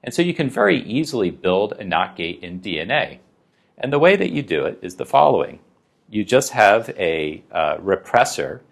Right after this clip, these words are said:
So this is a gene that produces a protein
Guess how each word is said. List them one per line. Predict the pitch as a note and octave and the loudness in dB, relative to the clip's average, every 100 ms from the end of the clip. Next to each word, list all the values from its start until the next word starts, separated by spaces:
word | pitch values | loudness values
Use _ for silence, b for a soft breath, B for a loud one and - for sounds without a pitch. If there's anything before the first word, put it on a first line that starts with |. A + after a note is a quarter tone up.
| _ | _
So | - A2+ F#2+ | -4 0 2
this | G2 - | 2 2
is | D3 A#2 | 2 2
a | A#2 | 0
gene | - E2+ E2 G#2+ | -2 -8 -8 -6
that | A2 - | -6 -6
produces | F#2 G#2 - A#2 | -4 -4 -4 -8
a | A#2+ | -8
protein | - D2 C2 - D2+ G2 | -2 -4 -4 -10 -12 -12